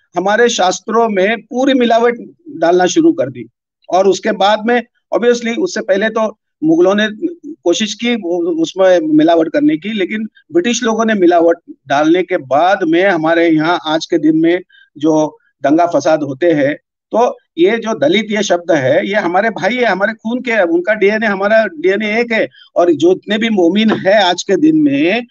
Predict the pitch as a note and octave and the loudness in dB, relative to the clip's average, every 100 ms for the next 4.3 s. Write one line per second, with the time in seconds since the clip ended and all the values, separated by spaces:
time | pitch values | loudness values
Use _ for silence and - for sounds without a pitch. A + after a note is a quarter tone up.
0 | _ - - C#3+ F3 A3+ G#3+ A3+ C4+ C#4+ | _ -16 -6 0 2 2 2 2 4 2
1 | - _ - - A3+ A3+ A3 G#3+ - F#3 | 0 _ -12 -2 -2 0 -4 -8 -12 -10
2 | - G#3 A3 A#3+ A#3+ A3 G#3+ A3+ A3+ G#3+ | -2 0 0 -2 -2 -2 -4 -8 -8 -2
3 | A3+ A3 A#3 C4+ A#3+ A#3 A3+ A3 A#3 G#3+ | 0 2 2 0 0 2 2 2 2 2
4 | G#3 F#3+ | 2 0